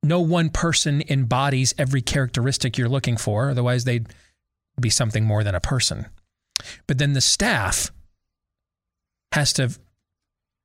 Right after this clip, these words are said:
has to fill the rest of those things out. And one thing that comes clear here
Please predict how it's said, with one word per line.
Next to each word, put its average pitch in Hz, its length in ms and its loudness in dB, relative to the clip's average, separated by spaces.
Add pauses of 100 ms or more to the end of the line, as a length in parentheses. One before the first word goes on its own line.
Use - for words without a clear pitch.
(340)
has 151 120 0
to 139 120 0
fill 190 360 0
the 165 100 2
rest 151 260 2
of 139 100 0
those 139 240 2
things 123 280 0
out. 92 300 -4 (1600)
And 131 140 2
one 226 220 2
thing 226 200 2
that 175 140 0
comes 151 300 0
clear 143 380 0
here 95 380 -2